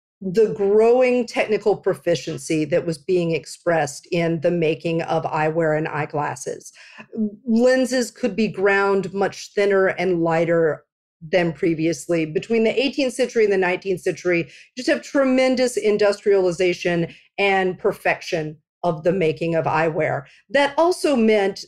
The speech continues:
that the sort of clip, the gripping element that would, the, the pinch in the pince nez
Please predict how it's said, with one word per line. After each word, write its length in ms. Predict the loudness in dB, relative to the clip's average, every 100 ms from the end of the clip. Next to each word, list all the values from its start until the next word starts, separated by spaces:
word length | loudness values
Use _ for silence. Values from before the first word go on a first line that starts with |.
| -2
that 340 | 2 2 2 -2 _ _
the 180 | -4 -2
sort 280 | 0 2 4
of 400 | 6 4 2 -6 -16 -18 _
clip, 440 | -4 2 2 0 _ -2
the 120 | 0
gripping 520 | 2 2 4 2 2
element 600 | 2 2 2 0 -2 -6 -2
that 200 | 0 0
would, 320 | 2 0 -2 -12 _ _ _
the, 200 | 0 0
the 120 | 0 0
pinch 520 | 0 0 0 -8 -2
in 120 | 2
the 80 | 2
pince 360 | 2 0 0 0
nez 460 | 2 2 -2 -8